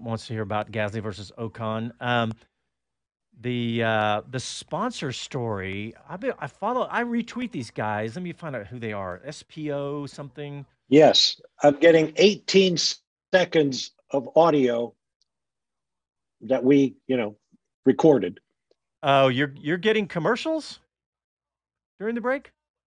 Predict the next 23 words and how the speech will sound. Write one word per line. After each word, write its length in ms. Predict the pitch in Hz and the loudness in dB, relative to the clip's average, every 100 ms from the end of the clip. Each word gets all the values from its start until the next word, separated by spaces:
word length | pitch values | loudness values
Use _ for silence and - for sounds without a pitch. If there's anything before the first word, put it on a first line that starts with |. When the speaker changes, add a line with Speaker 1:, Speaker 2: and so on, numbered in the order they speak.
| _ _ _ _ - | _ _ _ _ 0
Speaker 2:
Um, 480 | 139 156 156 156 156 _ | 6 8 8 6 2 _
I 140 | 139 139 | -4 -2
do 240 | 117 214 | 4 6
have 140 | 190 135 | 6 4
YouTube. 480 | 170 139 135 135 | 0 2 2 0
Did 20 | 139 | -4
I 100 | 135 | 0
kill 260 | 175 160 | 4 6
that? 280 | 165 180 170 _ _ _ _ _ | 4 0 -4 _ _ _ _ _
Speaker 1:
Oh, 180 | 170 180 | 2 4
that's 240 | 208 214 | 4 4
what 200 | 202 - | 0 -2
you're 100 | 156 | -4
getting. 440 | 120 135 131 127 117 | 0 0 0 -4 -12
You're, 140 | 135 147 170 | -14 -16 -8
you're 180 | 160 | -4
getting 220 | 170 196 170 | 0 0 2
the 80 | |
audio 300 | 156 143 139 | 2 2 2
from 160 | 127 117 | 0 -2
YouTube, 400 | 117 117 113 92 104 | -6 -6 -8 -8 -6
Bob. 200 | 101 104 _ _ _ _ _ _ _ _ _ _ _ _ _ - | -6 -8 _ _ _ _ _ _ _ _ _ _ _ _ _ -6
Speaker 2:
Okay. 260 | 151 143 | -2 -2